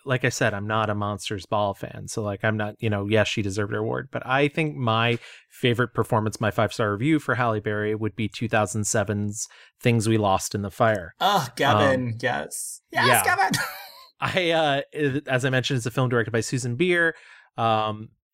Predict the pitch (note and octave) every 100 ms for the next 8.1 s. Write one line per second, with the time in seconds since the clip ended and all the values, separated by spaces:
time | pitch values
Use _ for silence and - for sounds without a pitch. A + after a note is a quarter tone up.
0 | - C#3 B2+ A#2+ A#2+ A#2+ - B2 A2+ A2+
1 | - A2+ A2+ A2+ - - A2+ A#2 B2+ A#2+
2 | A2+ B2 - C3 B2 A2+ - B2+ A#2 A#2
3 | - G#2+ A#2 A2 G#2+ - C#3 D3+ D3+ C#3+
4 | B2+ A#2+ A2+ D#3 E3+ E3+ D#3 B2+ - C3
5 | C3 A#2 A2 - A#2+ A2+ G#2+ - - -
6 | - G#2+ G#2 G#2+ A2+ - B2 A2+ - A#2
7 | A2 A2 A2 A#2 G#2+ - G#2+ - D3 C#3+